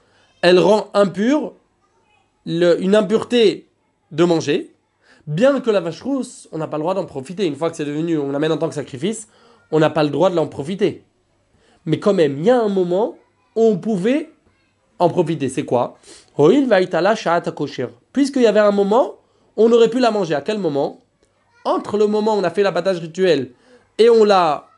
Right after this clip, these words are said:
euh, et on la, et on a, on, on asperge le sang,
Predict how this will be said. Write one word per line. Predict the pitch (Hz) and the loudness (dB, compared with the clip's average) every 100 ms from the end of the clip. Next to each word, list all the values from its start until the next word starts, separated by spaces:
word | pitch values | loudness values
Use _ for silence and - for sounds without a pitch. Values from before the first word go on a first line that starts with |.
| _ | _
euh, | 160 | -4
et | 147 147 | -4 -2
on | 143 | -4
la, | 143 143 139 139 135 135 131 - _ _ _ _ | -2 -2 -2 -2 -6 -8 -12 -16 _ _ _ _
et | - | -4
on | 156 | -2
a, | 160 156 | -2 -2
on, | 160 | -2
on | 160 156 | -2 0
asperge | 160 156 151 143 | -2 0 -2 0
le | 151 | -2
sang, | - 151 294 | -2 -4 -4